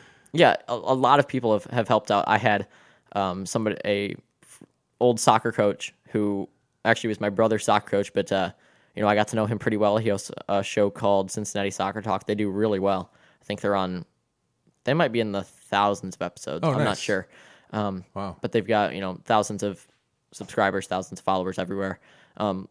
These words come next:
Speaker 1: really, really good show, and he's helped me a ton. I ask him about microphone pro-, um, questions, you know,
Speaker 2: Mm-hmm.
Speaker 1: mixer questions,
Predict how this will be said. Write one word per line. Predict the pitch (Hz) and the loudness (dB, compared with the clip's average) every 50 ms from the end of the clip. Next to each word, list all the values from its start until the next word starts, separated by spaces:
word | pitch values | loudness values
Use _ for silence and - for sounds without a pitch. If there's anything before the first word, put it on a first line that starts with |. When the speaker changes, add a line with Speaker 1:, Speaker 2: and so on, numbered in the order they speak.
| _ _ | _ _
Speaker 1:
really, | - 139 160 165 143 110 | 2 4 4 4 4 4
really | 123 151 165 165 147 | 4 4 4 4 4
good | 135 131 - | 2 0 0
show, | - 147 151 135 110 | 0 2 2 2 2
and | - - 110 107 104 98 | 2 0 0 -2 -2 -2
he's | - - 123 110 - | -2 -4 -4 0 2
helped | 127 120 - | 2 2 4
me | 92 98 | 2 -2
a | 95 | -4
ton. | 92 - - 107 87 87 92 95 | -4 -2 -2 -2 -2 -2 -4 -4
I | - 107 110 | 0 2 4
ask | 110 110 107 - | 4 4 2 0
him | 113 107 | -2 -2
about | 101 98 98 | -2 0 2
microphone | 117 120 120 - - 117 110 104 | 0 0 0 0 -4 -4 -4 -4
pro-, | 101 - 107 104 - - | -2 0 0 0 0 -2
um, | 95 107 101 98 98 101 | -4 -4 -4 -4 -6 -4
questions, | - - 117 104 - - 110 104 101 95 | 0 0 0 0 0 -4 -6 -6 -6 -8
you | - 101 | -8 -6
know, | 95 98 | -4 -4
Speaker 2:
Mm-hmm. | 95 101 | -4 -4
Speaker 1:
mixer | 107 85 - 107 | -4 -6 -6 -8
questions, | - - 104 98 - - 104 95 92 92 - | -4 -2 -2 -2 -2 -6 -8 -10 -10 -12 -14